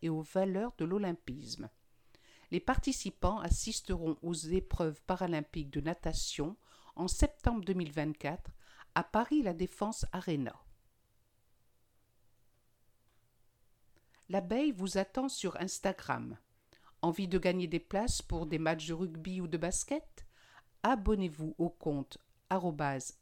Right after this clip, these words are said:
l'abeille le mag sur Instagram. On vous en fait gagner tout au long de l'année.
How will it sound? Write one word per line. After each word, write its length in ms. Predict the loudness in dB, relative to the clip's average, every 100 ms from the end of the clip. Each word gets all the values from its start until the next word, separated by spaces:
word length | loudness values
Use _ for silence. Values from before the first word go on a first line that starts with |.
| -2
l'abeille 640 | 0 0 0 0 0 -2
le 200 | -4 -2
mag 500 | -2 -2 -2 -2 -4 -6 -20 -20 -12
sur 380 | -6 -2 -2 -2
Instagram. 760 | -4 0 0 0 -4 -6 -8 -16 _ _ -20 _ -20 -20 _ _
On 100 | 0
vous 240 | 2 0
en 80 | 0
fait 160 | 0 0
gagner 500 | 0 0 0 -2 0
tout 240 | 0 2
au 40 | 2
long 260 | 2 2
de 160 | 2 4
l'année. 400 | 4 4 0 -6